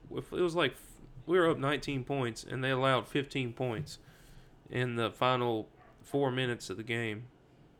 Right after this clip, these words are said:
But before that, the Saints held their rushing, uh, no, their total yards, a hundred and ten yards in the third quarter. From the third, from the first to the third quarter, only a hundred and ten yards total offense.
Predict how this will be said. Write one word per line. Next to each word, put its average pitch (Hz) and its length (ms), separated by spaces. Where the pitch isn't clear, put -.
But 131 220
before 139 380
that, 135 380
the 123 100
Saints 139 420
held 123 480
their 120 160
rushing, 123 640
uh, 127 360
no, 120 200
their 117 180
total 156 340
yards, 139 480
a 117 120
hundred 131 340
and 117 140
ten 131 240
yards 117 480
in 120 140
the 113 60
third 117 300
quarter. 110 340
From 120 180
the 107 60
third, 139 480
from 135 180
the 120 100
first 151 360
to 139 60
the 127 60
third 131 260
quarter, 117 360
only 120 200
a 110 60
hundred 123 320
and 113 120
ten 123 200
yards 117 320
total 113 380
offense. - 380